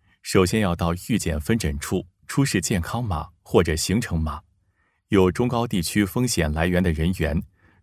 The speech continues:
主动告知其流行病学史。医院入口处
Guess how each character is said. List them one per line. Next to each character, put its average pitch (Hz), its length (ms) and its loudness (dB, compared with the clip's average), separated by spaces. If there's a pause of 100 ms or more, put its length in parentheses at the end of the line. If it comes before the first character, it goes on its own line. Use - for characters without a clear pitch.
主 117 180 6
动 139 160 2
告 87 220 -2
知 95 360 0
其 - 220 2
流 95 200 2
行 220 200 0
病 92 160 -2
学 80 240 -2
史。 - 280 -6 (1400)
医 170 100 4
院 160 180 8
入 143 160 4
口 78 260 -2
处 - 320 -4